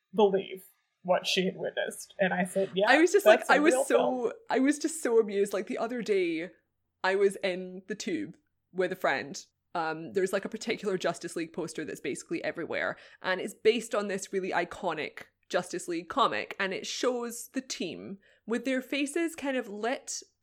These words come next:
Speaker 2: like the Bohemian Rhapsody Queen album cover. So they look,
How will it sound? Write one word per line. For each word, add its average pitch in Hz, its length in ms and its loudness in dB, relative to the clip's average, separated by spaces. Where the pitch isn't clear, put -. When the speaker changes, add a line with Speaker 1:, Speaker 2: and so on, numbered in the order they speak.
Speaker 2:
like 202 420 -4
the 208 320 -4
Bohemian 208 540 -4
Rhapsody 180 600 -4
Queen 185 380 -8
album 170 320 -4
cover. 233 420 -2
So 247 220 -6
they 262 160 2
look, 247 480 -4